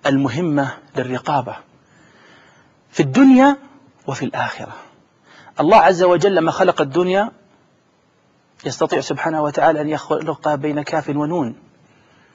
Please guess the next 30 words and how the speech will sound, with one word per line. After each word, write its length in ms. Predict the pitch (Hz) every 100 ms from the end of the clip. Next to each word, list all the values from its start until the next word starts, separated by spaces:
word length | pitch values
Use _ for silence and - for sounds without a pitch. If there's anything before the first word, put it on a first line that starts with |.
| _ _ _ _
فلما 300 | _ 123 139
خلقها 340 | 147 160 165 156
سبحانه 420 | 143 139 165 160
وتعالى 460 | 147 160 147 175 131
في 100 | 151
ستة 420 | - - - 165
أيام 220 | 147 156
فيقول: 380 | 143 - 170 190 - - _ _ _ _ -
"وخلق 480 | 139 92 147 151 147
في 200 | 143 147
ستة 220 | 165 147
أيام 340 | 151 165 175
وما 220 | 156 151
مسنا 320 | 151 147 156 147
من 120 | 147
لغوب". 360 | 147 156 156 - - - _ _ _ _ _ _ _ _ _ _ _ _ _ _ _
ف-، 120 | -
ف-، 400 | 131 277 - -
فبما 380 | 139 151 156 175
يدل 320 | 190 175 165
ذلك 420 | 147 147 165 - -
أن 80 | 147
الله 220 | 143 143
عز 280 | 139 123 127
وجل 420 | 135 135 160 175 151 _ _ _ _ _ -
يريد 300 | 147 190 170
أن 120 | 160
يبين 400 | 160 147 160 185
لنا 280 | 180 156 147
أهمية 440 | 120 156 185 180